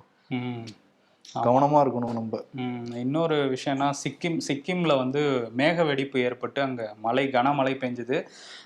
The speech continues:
Speaker 1: அதுல வந்து தீஸ்தா நதியில வந்து நீர் வந்து யோசிச்சு பார்க்க முடியாத அளவுக்கு வேகமா அடிச்சிட்டு போகுது. அந்த வீடியோலாம் பார்க்கும்போதே ரொம்ப பதபதைப்பா தான் இருந்தது. அஹ், பல சாலைகள் வந்து அடிச்சு அப்படியே தள்ளிட்டு போகப்பட்டிருக்கு. நேஷனல் ஹைவேஸ்லாம் அந்த ரிவரோட சேர்ந்து போயிட்டு இருக்குது.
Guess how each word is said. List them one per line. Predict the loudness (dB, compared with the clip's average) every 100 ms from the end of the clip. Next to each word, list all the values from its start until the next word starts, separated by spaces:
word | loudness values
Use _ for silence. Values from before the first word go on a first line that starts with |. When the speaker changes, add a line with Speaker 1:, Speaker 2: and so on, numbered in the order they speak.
| -2
Speaker 1:
அதுல | 2 2
வந்து | 2 0 -2
தீஸ்தா | -4 -2 4 4 4
நதியில | 0 0 0 -2
வந்து | -2 -2 0 0 -4 -8
நீர் | -4 -2 0
வந்து | 0 -2 -2 -2 -2 -8 -14 -8
யோசிச்சு | -2 0 0 2
பார்க்க | 2 2
முடியாத | 0 2 2
அளவுக்கு | 2 0
வேகமா | 0 2 2 2 2
அடிச்சிட்டு | 2 -2 -4
போகுது. | -2 0
அந்த | 0 -2
வீடியோலாம் | -2 0 2 2
பார்க்கும்போதே | 2 0 0 -2 -2
ரொம்ப | -2 0 0 0
பதபதைப்பா | -2 0 0 0 2
தான் | 0 0
இருந்தது. | -4 -6 -2 -4 -6 -18 -18 -6
அஹ், | -2 0 4
பல | 6 6
சாலைகள் | 6 8 8 6 2 0
வந்து | 0 2
அடிச்சு | 2 0 -2
அப்படியே | -2 0 0 0
தள்ளிட்டு | 0 0 -2 -4
போகப்பட்டிருக்கு. | -2 -2 -2 -4 -4 0
நேஷனல் | 2 2 0 0
ஹைவேஸ்லாம் | 2 2 0 -2 -2
அந்த | 0 0 0
ரிவரோட | 2 2 2
சேர்ந்து | 0 0 -2 -2
போயிட்டு | -2 -4 -4
இருக்குது. | -6 0